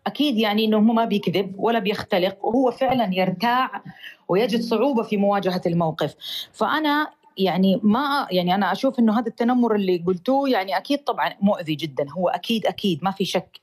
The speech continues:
لكن كمان الطريقة الثانية التقليدية اللي إحنا بننصح فيها،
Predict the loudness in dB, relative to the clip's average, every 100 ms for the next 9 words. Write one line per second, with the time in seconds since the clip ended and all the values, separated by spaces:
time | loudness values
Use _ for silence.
0 | -4 -2 0 2 2 2 2 0 -4 -10
1 | -16 -16 -8 -6 -2 0 0 -4 -2 -2
2 | 0 0 0 -2 -4 0 2 2 2 2
3 | 2 0 0 0 0 0 2 0 -2 -4
4 | 0 0 2 -2 -4